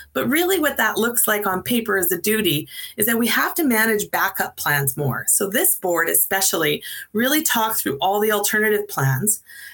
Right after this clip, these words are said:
And then the second side of that was saying, "We don't really know what's gonna happen. So we also have to just settle back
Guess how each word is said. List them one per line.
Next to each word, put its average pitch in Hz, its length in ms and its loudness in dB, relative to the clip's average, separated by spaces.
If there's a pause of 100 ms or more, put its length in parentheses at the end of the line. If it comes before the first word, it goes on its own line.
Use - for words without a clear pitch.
(100)
And 240 120 0
then 247 140 2
the 254 80 2
second 330 560 0
side 240 340 2
of 214 120 -4
that 151 260 0
was 196 220 2
saying, 202 500 0
"We 220 140 0
don't 330 220 0
really 339 220 2
know 233 200 2
what's 220 180 0
gonna 214 180 2
happen. 165 560 -2 (300)
So - 180 0
we 226 140 2
also 254 300 2
have 285 160 0
to 240 120 0
just 208 300 2
settle 214 280 2
back 143 360 -2